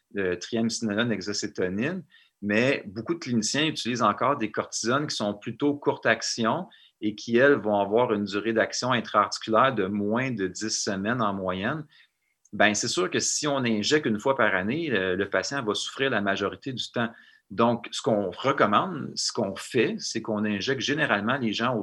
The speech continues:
trois mois. Et donc, c'est très accepté dans la pratique médicale de dire on infecte, on injecte les gens environ quatre fois par année. Le but n'étant pas qu'on a peur,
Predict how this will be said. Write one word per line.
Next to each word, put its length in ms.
trois 200
mois. 440
Et 100
donc, 480
c'est 240
très 260
accepté 600
dans 140
la 120
pratique 420
médicale 640
de 640
dire 400
on 140
infecte, 540
on 160
injecte 460
les 160
gens 220
environ 480
quatre 180
fois 160
par 200
année. 360
Le 200
but 200
n'étant 380
pas 400
qu'on 200
a 80
peur, 520